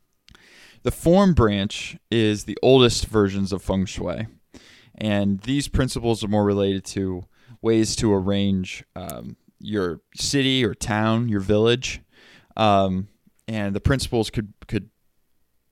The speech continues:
be taken to figure out where, where should we put tomb sites, like grave sites, um, all of these things that I kinda mentioned, it's like using chi, using energy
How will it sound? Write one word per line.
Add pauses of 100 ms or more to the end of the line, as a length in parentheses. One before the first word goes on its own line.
(240)
be
taken
to
figure
out
where, (140)
where
should
we
put
tomb
sites,
like
grave
sites, (600)
um, (340)
all
of
these
things
that
I
kinda
mentioned,
it's
like
using
chi,
using
energy